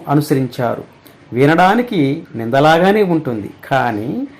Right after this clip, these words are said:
అంతర్లీనంగా స్తుతి కనబడుతుంది. నిందాస్తుతిని సమర్థంగా నిర్వహించాలంటే కవికి మంచి చమత్కారం ఉండాలి. నిందాస్తుతికి ఉదాహరణ శ్రీనాథ కవి రాసిన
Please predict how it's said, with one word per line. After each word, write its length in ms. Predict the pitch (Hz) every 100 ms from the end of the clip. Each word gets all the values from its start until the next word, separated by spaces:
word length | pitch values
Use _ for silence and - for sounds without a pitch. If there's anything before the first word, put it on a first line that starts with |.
| - - -
అంతర్లీనంగా 1080 | 202 247 285 269 262 262 254 254 247 247 240
స్తుతి 280 | 240 247
కనబడుతుంది. 680 | 247 233 214 202 160 127 - - - _
నిందాస్తుతిని 960 | 131 165 196 220 208 185 175 156 135 131 - - -
సమర్థంగా 840 | - 156 196 190 147 160 190 180 175
నిర్వహించాలంటే 1300 | 120 127 175 160 196 190 175 175 175 165 143 131 139 - - - -
కవికి 680 | 175 180 247 - 170 135 143 147 - -
మంచి 480 | 117 127 175 196 214 - 127
చమత్కారం 640 | 160 165 - 160 151 139
ఉండాలి. 420 | 131 127 120 107 - - - - - - 143
నిందాస్తుతికి 840 | 170 233 247 247 240 220 233 196
ఉదాహరణ 920 | 135 135 185 170 175 175 175 135 127 - - _ - -
శ్రీనాథ 460 | 135 147 170 202 220
కవి 260 | 208 196
రాసిన 600 | 175 165 160 160 131 120